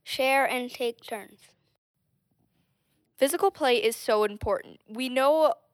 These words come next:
Speaker 2: a lot about this. This is a free play at recess. Did you know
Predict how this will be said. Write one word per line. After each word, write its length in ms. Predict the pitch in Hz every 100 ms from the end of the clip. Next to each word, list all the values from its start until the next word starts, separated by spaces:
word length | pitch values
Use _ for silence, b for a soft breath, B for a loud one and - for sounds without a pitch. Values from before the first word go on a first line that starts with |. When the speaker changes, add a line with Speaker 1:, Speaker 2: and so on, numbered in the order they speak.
| -
Speaker 2:
a 60 |
lot 280 | 233 220 220
about 400 | 208 190 - -
this. 300 | - - - b b b b b _
This 320 | 226 294 -
is 280 | - 294 262
a 100 | 247
free 320 | - - 247
play 320 | 247 - 240 233
at 160 | 214
recess. 480 | 214 214 - 226 - 202
Did 180 | 240 247
you 240 | 226 233 302
know 380 | 302 330 339